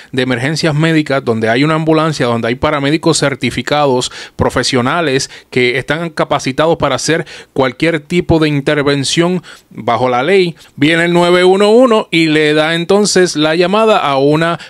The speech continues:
compañía que viene de Caguas, de Juncos, del Jurutungo Viejo. Por eso es que en Puerto Rico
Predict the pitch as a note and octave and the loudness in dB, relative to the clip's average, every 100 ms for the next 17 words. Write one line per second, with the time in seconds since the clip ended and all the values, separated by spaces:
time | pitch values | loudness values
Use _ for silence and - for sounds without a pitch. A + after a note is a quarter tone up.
0 | - F3+ F#3+ G3 A3+ A3+ E3+ D3 D3 F3+ | -2 -2 0 0 2 2 2 0 0 0
1 | G3 D#3+ D3+ F#3+ G3+ G3+ G3 - C#3+ C3+ | -2 -2 -2 0 0 2 2 0 -2 0
2 | G#3 G#3+ F#3+ E3 D3+ D#3 D3 C3+ D#3 D3+ | 0 2 0 2 2 2 2 2 2 4
3 | F#3+ G#3 G#3+ A3+ G#3+ F3 F3 - - B2+ | 2 4 2 4 2 2 0 -4 -2 0
4 | D#3 F#3+ G3 F#3+ F#3+ F#3+ F#3 A3+ - | 2 0 0 0 -2 0 0 -2 0